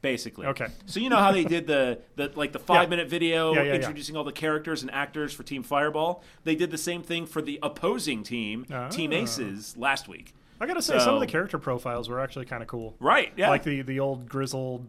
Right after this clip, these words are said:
Speaker 2: tie fighter guy
Speaker 1: Right.
Speaker 2: that's just like, "Ah, I've seen some crap."
Speaker 1: Yeah,
Speaker 2: <laughs>
Speaker 1: yeah.
Speaker 2: You kids.
Speaker 1: Yeah, so it's, uh, you know, so now they have a, there, there's a foil now.
Speaker 2: Yeah.
Speaker 1: Everybody knows who they are. So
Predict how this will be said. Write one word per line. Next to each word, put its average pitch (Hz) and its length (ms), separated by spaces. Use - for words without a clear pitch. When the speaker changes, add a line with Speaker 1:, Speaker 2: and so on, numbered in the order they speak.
Speaker 2:
tie 131 240
fighter 127 360
guy 120 260
Speaker 1:
Right. 104 160
Speaker 2:
that's 131 140
just 123 120
like, 120 160
"Ah, 127 220
I've 123 140
seen 127 260
some 113 200
crap." 117 380
Speaker 1:
Yeah, 247 260
Speaker 2:
<laughs> 262 680
Speaker 1:
yeah. 151 240
Speaker 2:
You 127 200
kids. 127 580
Speaker 1:
Yeah, 180 180
so 214 180
it's, 220 220
uh, 165 300
you 185 80
know, 135 160
so - 180
now 143 260
they 143 140
have 139 220
a, 123 300
there, 131 160
there's 131 200
a 135 40
foil 131 560
now. 92 320
Speaker 2:
Yeah. 175 140
Speaker 1:
Everybody 110 220
knows 104 260
who 113 100
they 104 140
are. 95 300
So 90 360